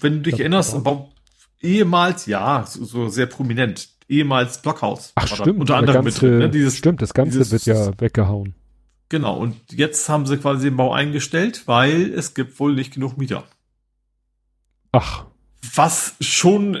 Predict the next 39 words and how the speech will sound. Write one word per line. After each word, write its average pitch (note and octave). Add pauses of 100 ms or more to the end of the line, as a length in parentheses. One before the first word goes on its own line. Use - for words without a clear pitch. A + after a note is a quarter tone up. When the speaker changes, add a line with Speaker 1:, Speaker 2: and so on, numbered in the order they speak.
(640)
Speaker 1:
also D#3
irgendwie, D3+
die C3+
wollen D3+
und C#3
dann C#3+
auch C3+
hier C3+
Büros B2
rein E3+
oder, D3 (260)
das C3
ist D#3
halt C3
echt -
ein A#2
Sahnestück B2+
mitten A#2
in A2
Hamburg, A#2
ne, A2+
dass A#2
man A#2
dann C#3
mittendrin C#3+
sagt C3
so, C3
„Nö, C#4+ (340)
wir -
pau-, D#3
machen D3+
jetzt C#3+
mal B2
Pause“, D3+ (1160)
ist D#3+
schon F3+
nicht F#3
so D#3
schön, G2